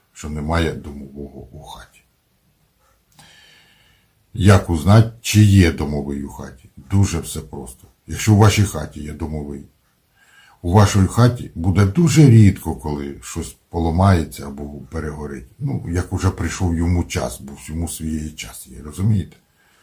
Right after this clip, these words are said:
От. У вашій хаті завжди буде держатися тепло. Це перший признак того, що є домовий.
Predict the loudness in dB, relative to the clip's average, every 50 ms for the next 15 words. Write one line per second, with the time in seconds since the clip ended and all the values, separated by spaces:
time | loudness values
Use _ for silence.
0 | _ _ _ -20 -20 _ _ -16 -16 -14 -14 -16 -18 -18 -18 -18 -20 _ _ -20
1 | -20 -18 -10 -2 4 6 6 6 6 4 0 2 2 2 2 2 0 -2 -4 -4
2 | -6 -6 -4 0 0 0 0 -2 -6 -10 -12 -12 -14 -12 -10 -12 -12 -12 -16 -20
3 | _ -20 -20 -20 -20 -20 -20 _ _ _ _ _ _ _ _ _ _ _ _ _
4 | _ _ -8 -4 -4 -4 -2 0 -2 -2 -2 -4 -8 -10 -8 -2 -2 0 0 0
5 | -2 -2 -4 -10 -20 -18 -16 -16 -16 -16 -16 -16 -16 -16 -16 -18 -18 -18 -18 -18
6 | -18 -18 -20